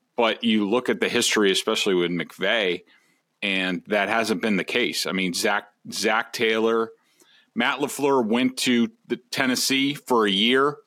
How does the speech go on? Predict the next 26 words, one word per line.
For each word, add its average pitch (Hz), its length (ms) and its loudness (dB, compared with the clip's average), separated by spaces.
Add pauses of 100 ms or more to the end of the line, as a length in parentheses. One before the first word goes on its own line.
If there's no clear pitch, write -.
sort 127 220 0
of 110 80 -2
like 117 120 2
a 107 60 2
middling 123 500 4
offensive 117 640 -2
coordinator, 123 640 2 (320)
and 104 120 0
then 113 140 2
got 117 220 0
the 117 60 -4
jo-, 104 320 0
the 101 100 -2
head 120 160 -2
job 110 260 0
with 101 100 -2
the - 60 -6
Packers. 117 480 -2
So 117 100 0
that 120 140 0
was 117 160 0
mostly 120 460 2
from 107 300 0
hi-, 113 100 -4 (100)
being 110 280 0
connected 107 500 -2